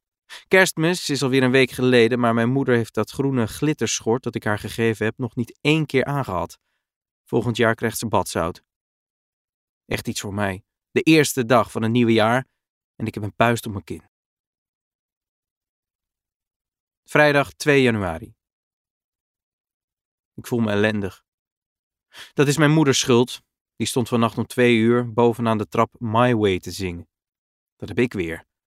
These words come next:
Het is niet uitgesloten dat mijn ouders alcoholisten zijn. Dan zit ik volgend jaar in een kindertehuis. De hond heeft mijn vader teruggepakt. Hij sprong op en heeft zijn modelschip tegen de grond gegooid. Daarna rende hij de tuin in met zijn poten verstrikt in de scheepstouwtjes.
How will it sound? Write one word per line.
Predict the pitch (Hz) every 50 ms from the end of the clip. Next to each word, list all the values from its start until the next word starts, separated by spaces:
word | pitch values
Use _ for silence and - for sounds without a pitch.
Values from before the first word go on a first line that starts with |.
| _ _ _ _ _ _ _ _ _ - - - -
Het | - 139 165
is | 151
niet | - 165 -
uitgesloten | - 156 165 - - 135 127 - - 131 123 120 120 - 135 127
dat | 123 120 117
mijn | 127 120 113 110
ouders | - 120 123 123 117 113 110 -
alcoholisten | - 113 110 - 113 107 104 110 104 - - 107 92
zijn. | 95 95 82 82 82 - _ _ _ _ _ _ _
Dan | - - 104
zit | - 120 113
ik | -
volgend | - 135 123 107 107 101
jaar | - 101 95 92
in | 90 87
een | 87 -
kindertehuis. | - 110 107 110 - 110 107 104 95 95 - - - _ _ _ _ _ _ _ _ _ _ _ _ - - - - -
De | - 143
hond | 139 147 160 165 160 - - -
heeft | - 123 123 120 -
mijn | 131 123 113
vader | - 131 123 120 113 107
teruggepakt. | - - 131 117 - - - - 101 110 - - - - _ _ _ _ _ _ _ _ _ _ _ _ _ -
Hij | 139 135
sprong | 123 - - 156 147 147
op | 151 143 135 - -
en | 127 120 120
heeft | 120 113 - -
zijn | 123 113
modelschip | 113 113 113 110 131 135 139 131 - - - 110 98 -
tegen | 113 101 92 135
de | -
grond | - - 117 98 92
gegooid. | 95 95 87 107 92 85 87 - - _ - - _ _ _ _ _ _ _ _ - 127
Daarna | 135 139 135 135 131 127
rende | 127 131 131 131 127 127
hij | 123 123
de | 120 117
tuin | - - 127 117 113 110 110
in | 110 117 123
met | 117 107 -
zijn | - 113 -
poten | - 131 131 127 - 117
verstrikt | - 120 - - - - 127 120 - - -
in | 113 104
de | 101
scheepstouwtjes. | - - - 131 123 117 - - 113 98 90 87 - - 92 - -